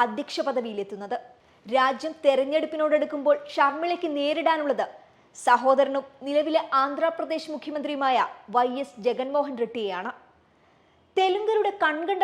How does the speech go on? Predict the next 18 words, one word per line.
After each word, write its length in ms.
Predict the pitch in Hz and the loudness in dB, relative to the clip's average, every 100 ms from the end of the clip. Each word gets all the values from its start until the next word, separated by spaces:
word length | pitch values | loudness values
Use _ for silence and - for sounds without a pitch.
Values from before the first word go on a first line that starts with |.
| 349 | 0
ദൈവവും 360 | 330 302 269 - - - | 0 -2 -4 -8 -14 -12
മുതിർന്ന 340 | 254 285 277 302 302 | -4 -4 -2 -2 4
കോൺഗ്രസ് 440 | 277 285 320 330 320 | 4 2 -6 -4 -2
നേതാവുമായ 560 | 294 302 302 294 285 269 - - - | 2 2 2 2 2 2 0 -6 -4
അച്ഛൻ 280 | 254 - 294 247 | -4 -2 -4 0
വൈ 120 | 269 262 311 | 2 2 -4
എസ് 140 | - 330 | 0 2
രാജശേഖര 560 | 302 277 320 262 285 285 | 2 0 -2 0 2 0
റെഡ്ഡിയുടെ 360 | - 285 269 262 | 0 -2 -2 0
മരണത്തോടെയാണ് 760 | 247 240 269 285 294 285 262 185 - - _ _ _ 311 | 0 -2 -4 -2 2 4 2 0 -10 -20 _ _ _ 4
ആന്ധ്ര 220 | 359 370 427 427 | 4 4 2 2
സംസ്ഥാനവും 500 | 392 - 359 349 330 - 302 | -4 -4 -2 0 -4 -2 2
കോൺഗ്രസ് 420 | 294 302 320 349 339 | 4 2 -4 -2 0
പാർട്ടിയും 340 | 311 294 277 202 | 0 -4 -8 -2
രണ്ടായി 380 | 254 262 277 285 - | 0 0 0 0 0
പിളർന്നത്. 400 | 214 208 208 - - - _ | -4 -4 -6 -6 -8 -20 _
തെലുങ്കാന 480 | 277 277 285 330 330 330 | 0 0 0 0 0 -2
സംസ്ഥാന 360 | 339 311 - 302 | -6 -6 -4 -2